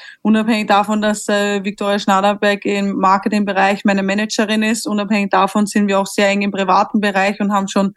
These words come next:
seit längerem mal drüber geredet, dass man vorausschauend denken muss. Und, äh,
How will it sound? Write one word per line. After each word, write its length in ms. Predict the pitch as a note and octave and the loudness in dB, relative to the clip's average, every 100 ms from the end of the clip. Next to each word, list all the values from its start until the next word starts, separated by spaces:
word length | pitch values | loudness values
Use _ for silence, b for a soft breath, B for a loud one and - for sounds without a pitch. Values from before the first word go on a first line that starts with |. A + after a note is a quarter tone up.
| _ | _
seit 240 | - F#3 G#3 | -2 0 2
längerem 420 | G#3 G#3+ G#3 G#3 | 2 2 0 2
mal 140 | G3+ | 0
drüber 280 | G3 G3 G3 | 0 -2 0
geredet, 540 | G3+ F#3 G3 G#3 G3+ | -2 -2 0 0 0
dass 160 | G3+ G3 | 0 2
man 140 | G3 | -2
vorausschauend 680 | F3+ F#3+ G3 G3+ G#3+ G3 G3 | 0 2 2 2 2 2 2
denken 380 | G#3 A3 - G#3 | 0 0 -2 0
muss. 340 | G#3 G#3 - | 0 0 -2
Und, 340 | G3 G3 F#3 G3+ | -2 -2 -2 0
äh, 280 | F#3+ F#3+ | 2 0